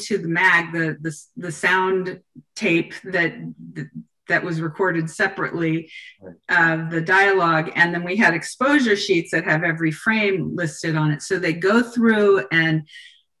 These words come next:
Speaker 1: mark the frames where the sounds were and then write that down on an exposure sheet. And,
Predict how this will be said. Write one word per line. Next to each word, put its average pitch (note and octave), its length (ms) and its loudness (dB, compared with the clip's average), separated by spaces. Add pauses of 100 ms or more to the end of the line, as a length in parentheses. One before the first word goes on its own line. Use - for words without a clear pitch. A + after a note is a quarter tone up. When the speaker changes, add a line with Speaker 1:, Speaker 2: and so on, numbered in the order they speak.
(320)
Speaker 1:
mark G3 400 4
the B3+ 100 0
frames A3 460 2
where G#3 140 2
the A#3 100 2
sounds G3+ 480 2
were F3 320 2
and F3 280 0
then F#3 340 2
write F#3+ 320 4
that G3+ 260 2
down F#3+ 320 4
on E3+ 140 2
an E3 100 2
exposure G3+ 640 2
sheet. C3 440 -4
And, D#3+ 380 2